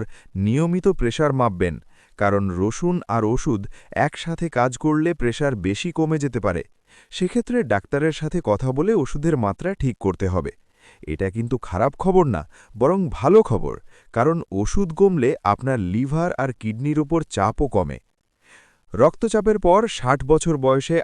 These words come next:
আরেকটি বড় সমস্যা হলো রক্তের চর্বি বা খারাপ কোলেস্টেরল। আমরা বাঙালিরা তেল চর্বিযুক্ত খাবার একটু বেশি পছন্দ করি, এতে রক্তনালীর ভেতরে চর্বির প্রলেপ পড়ে যায়।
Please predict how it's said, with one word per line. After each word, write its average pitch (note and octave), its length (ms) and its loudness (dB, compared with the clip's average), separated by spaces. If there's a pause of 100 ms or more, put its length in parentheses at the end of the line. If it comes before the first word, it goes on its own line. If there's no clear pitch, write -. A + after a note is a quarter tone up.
আরেকটি A#2+ 420 0
বড় A2 260 4
সমস্যা A2+ 440 -4
হলো B2+ 220 2 (340)
রক্তের A2+ 460 2
চর্বি A2+ 500 0
বা C3 140 0 (100)
খারাপ A2+ 400 0
কোলেস্টেরল। F2+ 600 -4 (520)
আমরা F#3 320 2
বাঙালিরা E3+ 560 2 (140)
তেল C#3 240 2
চর্বিযুক্ত E3 580 0
খাবার D3 340 0
একটু D3+ 200 -2
বেশি G#2+ 340 0
পছন্দ F#2 400 -2
করি, D2+ 220 -8 (280)
এতে G3 160 0
রক্তনালীর C#3 600 0
ভেতরে A#2+ 340 0
চর্বির B2+ 440 0
প্রলেপ F#2+ 420 0
পড়ে D#2+ 180 -2
যায়। C2+ 220 -8